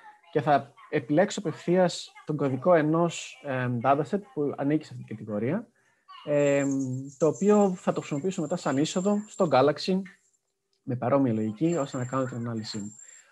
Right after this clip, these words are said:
Όπως βλέπετε, αυτό είναι ένα, εμ, sequencing το οποίο έγινε στην Αμερική.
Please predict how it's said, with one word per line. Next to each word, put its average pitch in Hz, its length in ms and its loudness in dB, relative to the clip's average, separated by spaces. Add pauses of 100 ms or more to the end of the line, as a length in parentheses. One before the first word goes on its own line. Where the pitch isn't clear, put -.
(160)
Όπως 160 220 4
βλέπετε, 170 280 4
αυτό 165 480 4
είναι 151 180 -2
ένα, 147 500 2
εμ, 127 340 -2 (480)
sequencing 135 400 -2
το 123 60 -6
οποίο 131 200 0
έγινε 123 220 0
στην 120 160 -12
Αμερική. 110 580 -6